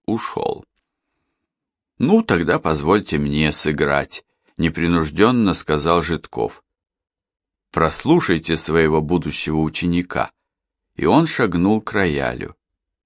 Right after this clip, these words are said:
Учительница покачала головой. «Я не смогу с вами заниматься», сказала она. Исчезновение бородатого человека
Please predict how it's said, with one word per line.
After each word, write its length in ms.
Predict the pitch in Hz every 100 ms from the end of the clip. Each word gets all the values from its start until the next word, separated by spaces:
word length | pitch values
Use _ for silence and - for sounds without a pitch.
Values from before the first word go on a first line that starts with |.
| _ _ _ _
Учительница 760 | - 87 123 120 120 123 - 110
покачала 600 | 101 98 98 - 95 95
головой. 640 | 90 90 85 76 73 71 _ _ _ _ _ -
«Я 140 | 180
не 120 | 190
смогу 420 | 180 175 180 120 98
с 120 | -
вами 260 | 85 80
заниматься», 880 | 82 87 92 87 78 76 - - - _ _ -
сказала 580 | - 76 73 76 71
она. 340 | 69 67 60 - _ _ _ _ _ _ _ _ _ _ _ -
Исчезновение 960 | - - 78 80 73 73 92 95 87 76
бородатого 760 | 76 76 71 87 - 73 69
человека 840 | - 67 65 64 64 67 - -